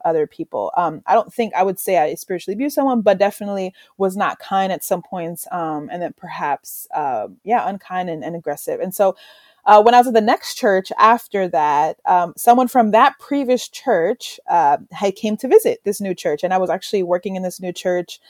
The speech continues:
And they came up to me and, you know, we saw each other. I actually didn't really recall, um, hurting them or saying anything specific, um, which sometimes I think for some people who experience hurt when the other person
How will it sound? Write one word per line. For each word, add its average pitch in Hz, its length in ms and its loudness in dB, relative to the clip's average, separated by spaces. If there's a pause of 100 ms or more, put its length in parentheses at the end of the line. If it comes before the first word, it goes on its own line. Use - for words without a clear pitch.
(420)
And 226 340 6
they 240 220 4
came 330 260 -4
up 427 160 -2
to 277 120 -2
me 220 300 -2
and, 202 100 -4
you 233 100 0
know, 226 100 4
we 233 100 2
saw 233 220 4
each 247 180 0
other. 233 340 6
I 277 200 10
actually 254 580 -2 (480)
didn't 262 300 2
really 262 220 2
recall, 202 960 4 (400)
um, 160 420 2
hurting 240 760 0
them 302 200 0
or 208 100 2
saying 226 280 -2
anything 220 300 -2
specific, 196 720 -4 (340)
um, 190 360 4
which 202 180 2
sometimes 254 340 2
I 214 80 6
think 208 260 -4
for 196 160 -2
some 214 220 0
people 208 400 -2
who 208 140 2
experience 190 500 -4
hurt 202 220 2
when 190 120 0
the 165 120 0
other 190 200 2
person 180 600 -8